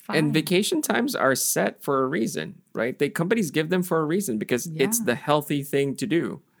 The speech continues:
Speaker 1: Like,
Speaker 2: Yeah.
Speaker 1: you need to disconnect. And a-, again, because social media is so new and it's not really, it's in its infancy stage. It's not
Speaker 2: Mm-hmm.
Speaker 1: like, y-, you and I would say that it's not a real job. Like, you just mentioned that. It's
Speaker 2: Yeah.
Speaker 1: not a real job yet. You know,
Speaker 2: Yeah.
Speaker 1: it's not, like,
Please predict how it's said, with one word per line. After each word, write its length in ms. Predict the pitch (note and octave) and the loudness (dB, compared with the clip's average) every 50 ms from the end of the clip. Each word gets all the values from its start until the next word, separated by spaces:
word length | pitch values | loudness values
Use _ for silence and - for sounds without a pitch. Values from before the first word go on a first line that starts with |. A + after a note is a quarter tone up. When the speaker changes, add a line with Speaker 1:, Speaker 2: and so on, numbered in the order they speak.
| _ _ _ _ _ _ _ _ - | _ _ _ _ _ _ _ _ 0
Speaker 1:
Like, 140 | A#2 A2+ | 0 0
Speaker 2:
Yeah. 80 | F#3+ A#2 | 2 2
Speaker 1:
you 140 | A2+ B2 C#3 | 0 2 2
need 180 | D3 D3 C#3+ - | 0 0 -2 -4
to 60 | C3 | -6
disconnect. 520 | G2 B2 A#2+ - - A2+ A2+ B2 G2 - - - | -4 -4 -4 -4 -4 -4 -4 -4 -4 -6 -6 -4
And 240 | A#2+ A#2 G#2+ G2+ | -2 -2 -2 -2
a-, 240 | - - A2+ G2+ - | -2 -4 -4 -4 -2
again, 300 | - A2+ E3 D#3+ A2 F#2+ | -2 -2 -2 -2 -2 -4
because 220 | F#2 A#2 - A#2 - | -4 -4 -4 -4 -2
social 280 | - A#2+ A#2 - B2 | -2 -2 -2 -2 -2
media 220 | A#2+ A#2+ A#2 A#2 A2+ | -2 -2 -2 -2 -4
is 80 | - | -4
so 160 | - A2+ G#2+ | -4 -4 -4
new 220 | G#2+ A2 E3 G3 - | -2 0 0 0 0
and 140 | - A2+ A#2 | 0 -2 -2
it's 160 | G#2+ - - | -4 -2 -2
not 180 | B2+ A#2+ - - | -2 -2 -2 0
really, 300 | B2 B2 A#2 A#2+ A#2 A#2 - - - - _ _ _ _ - | 0 0 0 0 -2 -2 -8 -20 -20 -20 _ _ _ _ -6
it's 260 | C#3+ D#3+ D3+ - - - | -4 -4 -4 -4 -2 0
in 120 | F#3+ G#3+ | 0 0
its 200 | G3+ E3 - - _ - | 0 -2 -4 -6 _ -2
infancy 480 | A3+ C#4+ B3 - - A2 G#2+ - E2 D#2+ | -2 -2 -2 -2 -4 -4 -4 -4 -6 -8
stage. 340 | - - - F2 E2 - | -6 -4 -2 -2 -2 -4
It's 160 | - - - - | -6 -8 -4 -2
not 260 | F3 F3 E3+ - - _ _ _ _ - | -2 0 -2 -2 -6 _ _ _ _ -8
Speaker 2:
Mm-hmm. 300 | F#3 D#3+ C#3+ E3+ E3 D#3+ | -8 -6 -8 -10 -6 -2
Speaker 1:
like, 140 | C3+ C3+ - - | -2 -2 -4 -6
y-, 40 | - | -12
you 460 | - A2 G#2+ - - C3+ D3 D3 C3+ | -12 -12 -10 -6 -4 0 0 2 2
and 100 | C#3 C#3 | 2 0
I 80 | A3+ G#3 | 0 0
would 160 | F3 D3 - | 0 0 0
say 220 | - - - - | 0 0 0 0
that 100 | A2 - | 0 0
it's 160 | G#2+ - - | -2 -2 0
not 160 | B2+ A#2 A#2+ A#2 | 0 0 0 0
a 60 | C3 | 0
real 200 | D#3 F3+ A3 G3 | 0 0 0 0
job. 280 | D#3+ A3 - - - | 0 0 0 0 0
Like, 180 | - G2+ F#2+ F2+ | 0 -2 -2 -2
you 140 | A#2 A#2 A2+ | -2 -2 -2
just 180 | A#2 C3 B2 | -2 -2 -2
mentioned 340 | D3+ C#3+ F#3+ G#3 - A2+ G2 | -2 -2 -2 -2 -2 -4 -4
that. 220 | F#2+ F#2 - - - - - - _ _ - | -4 -4 -6 -8 -12 -20 -20 -20 _ _ -8
It's 220 | - C#3 - - | -8 -6 -4 -2
Speaker 2:
Yeah. 40 | D3 C#3 | 0 2
Speaker 1:
not 100 | C#3 C#3 | 2 4
a 60 | C#3 C#3 | 4 2
real 220 | C#3 C#3 C3+ C3 | 2 2 2 2
job 400 | A2 - C#3 F3+ C3 G#2 - - - | 2 2 0 0 0 -2 -6 -10 -10
yet. 540 | - F#2+ F#2+ B2+ F#3+ - C3 - - - - _ _ _ - | -6 -2 0 0 0 0 -2 -4 -6 -12 -16 _ _ _ -12
You 140 | F#3+ F3 A#2+ | -8 -6 -4
know, 80 | A#2 A2 | -2 0
Speaker 2:
Yeah. 60 | A2+ | 0
Speaker 1:
it's 120 | B2+ - | 0 0
not, 260 | - C3 B2+ B2 - - | 0 0 0 -2 -2 -2
like, 200 | A2+ A2+ A2 - | -2 -4 -4 -4